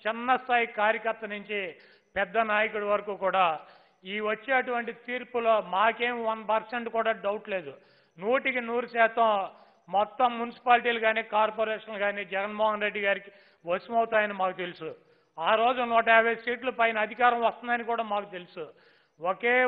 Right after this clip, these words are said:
ఒక అనుమానం ఎవరికి? తెలుగుదేశం పార్టీకి. తెలుగుదేశం పార్టీకి ఉన్నటువంటి చంద్రబాబును నమ్మినటువంటి అమాయకులకి, పవన్ కళ్యాణ్ జనసేనకు ఉన్నటువంటి పవన్ కళ్యాణ్ ఉన్నటువంటి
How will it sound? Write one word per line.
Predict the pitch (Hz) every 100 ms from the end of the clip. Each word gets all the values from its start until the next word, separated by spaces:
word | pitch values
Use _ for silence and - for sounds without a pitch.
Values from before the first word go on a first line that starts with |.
| 247
ఒక | 233 226 214 170 - - _ _ _ _ _
అనుమానం | 170 214 233 220 190 135 - _ _ _ _ _ _
ఎవరికి? | 190 208 240 233 220 214 220 - _ _ _ _ _ -
తెలుగుదేశం | 214 240 254 247 240 233
పార్టీకి. | 196 196 185 180 147 147 _ _ _ _ _ _ _
తెలుగుదేశం | 214 240 262 262 254 247
పార్టీకి | 226 233 233 240 233
ఉన్నటువంటి | 226 226 226 226
చంద్రబాబును | 226 220 233 233 233 233 226
నమ్మినటువంటి | 220 220 220 220 220 208
అమాయకులకి, | 175 185 208 208 196 160 143 135 _ _ _ _ _ _ _ _
పవన్ | 190 226 262 240
కళ్యాణ్ | 240 240 226 214
జనసేనకు | 196 220 233 - 240 240 226
ఉన్నటువంటి | 226 226 226 220
పవన్ | 220 208 220 226
కళ్యాణ్ | 226 226 226
ఉన్నటువంటి | 214 214 214 214 214 208